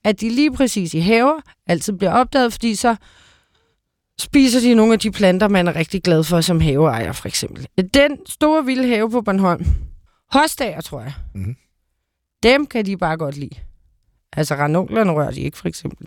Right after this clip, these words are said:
Speaker 1: De
Speaker 2: Mhm.
Speaker 1: skulle stille ikke smage så godt. For glemmeregn spiser de heller ikke.
Speaker 2: Mhm.
Speaker 1: Skvalderkål tror jeg godt, de kan lide.
Speaker 2: Mhm.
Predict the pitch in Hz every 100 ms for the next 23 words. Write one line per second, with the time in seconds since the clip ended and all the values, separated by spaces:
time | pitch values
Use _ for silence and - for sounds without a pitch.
0 | - 85 123 143 - - - - - -
1 | - - - 165 208 220 202 175 - -
2 | 131 - - 170 143 - - - 92 101
3 | - - - - 269 302 302 294 247 190
4 | 170 - - 104 143 123 - - _ _
5 | 127 139